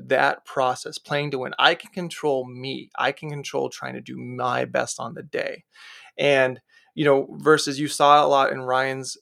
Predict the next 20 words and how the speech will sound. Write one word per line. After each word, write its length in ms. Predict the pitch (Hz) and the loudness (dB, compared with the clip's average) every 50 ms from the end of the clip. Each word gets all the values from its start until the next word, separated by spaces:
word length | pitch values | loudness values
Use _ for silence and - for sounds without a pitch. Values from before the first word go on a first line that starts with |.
| _ _ - | _ _ -6
type 220 | - 127 127 - | -4 -4 -4 -2
of 100 | 131 131 | -4 -2
racing, 480 | 185 226 240 - - - 139 135 127 - _ - - _ _ _ | 0 0 0 -2 -4 -6 -6 -6 -8 -12 _ -20 -20 _ _ _
he 200 | - - 165 156 | -6 0 0 2
would 300 | 143 147 139 135 127 - | 2 2 0 0 -6 -6
be 240 | 156 175 175 160 | -4 0 0 0
on 280 | - 147 147 151 151 147 | 2 4 4 4 2 0
pace, 440 | - - 147 143 143 139 143 - - | -4 -2 0 2 2 0 -2 -4 -4
like 160 | 135 127 - | -4 -4 -4
when 120 | 135 135 | -4 -8
he 80 | 131 127 | -6 -8
set 180 | - - 139 - | -6 -8 -8 -8
the 80 | - 135 | -8 -8
American 420 | 131 131 131 131 127 - 135 131 | -4 -2 -4 -4 -4 -4 -6 -6
half 280 | 123 135 131 131 - - | -2 -2 -2 -2 0 0
record 340 | 135 131 - 139 135 127 - | 0 0 0 -4 -4 -4 -6
in 220 | - 139 135 131 | -8 -8 -6 -6
the 140 | 127 127 120 | -8 -8 -8
half 260 | 123 120 123 - - | -6 -6 -6 -6 -6
marathon, 600 | 147 143 151 156 151 151 - 147 143 160 139 131 | -2 0 0 0 0 0 -2 -4 -4 -4 -6 -10